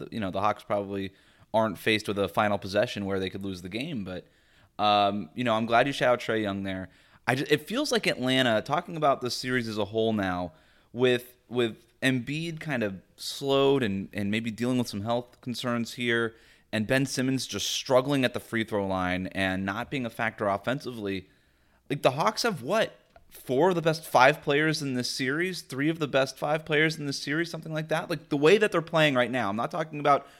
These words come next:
generally speaking, what we project these players to be normally, but in this series, the way that Ben Simmons just hasn't been good.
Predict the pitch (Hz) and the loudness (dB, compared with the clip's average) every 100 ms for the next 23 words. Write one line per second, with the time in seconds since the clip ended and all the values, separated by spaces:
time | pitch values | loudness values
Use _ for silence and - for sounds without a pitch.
0 | _ 143 147 139 135 127 - 123 131 120 | _ 2 4 4 0 -2 -6 -6 -4 -2
1 | 113 127 113 113 131 127 123 - 120 117 | -2 -2 -4 0 0 0 -8 -2 0 0
2 | 113 104 107 101 98 _ _ - 147 226 | -2 -8 -4 -4 -6 _ _ -4 -2 0
3 | 147 101 95 - - - 147 147 143 185 | -2 -2 -4 -8 -16 -2 0 2 2 0
4 | - 190 185 127 107 120 156 - 147 160 | 0 4 4 4 2 2 4 4 2 0
5 | 170 147 - - 135 147 160 131 143 131 | -4 -4 -4 -8 2 2 2 2 2 2
6 | 107 127 131 90 | 0 2 2 0